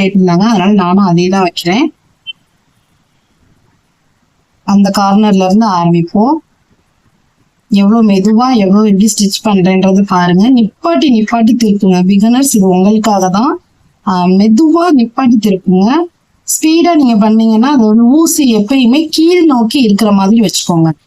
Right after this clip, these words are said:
கீழ் பக்கமா வச்சுட்டு இருக்கும் மாதிரி இருக்கும்போது நிப்பாட்டி திருப்புங்க. மேல ஊசி இருக்கும்போது திருப்புனீங்க அப்படின்னா, துணி வந்து மூவ் ஆயிடும்.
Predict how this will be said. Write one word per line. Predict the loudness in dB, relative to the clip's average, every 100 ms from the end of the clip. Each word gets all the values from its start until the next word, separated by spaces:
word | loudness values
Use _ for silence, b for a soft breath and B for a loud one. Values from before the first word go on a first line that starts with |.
| _ _ _
கீழ் | -4 0 0
பக்கமா | -2 -2 -2 0 -2
வச்சுட்டு | -2 0 0 0
இருக்கும் | 0 0 0
மாதிரி | 0 0 0
இருக்கும்போது | 0 2 2 2 2
நிப்பாட்டி | 0 0 0 0 0
திருப்புங்க. | -2 0 0 0 0 -4 -8 _ _
மேல | -2 0 0 0
ஊசி | 0 0 0
இருக்கும்போது | 0 2 0 0
திருப்புனீங்க | 0 0 0 0 0
அப்படின்னா, | 0 0 0
துணி | 0 0
வந்து | 2 2 2
மூவ் | 2 0
ஆயிடும். | 0 -2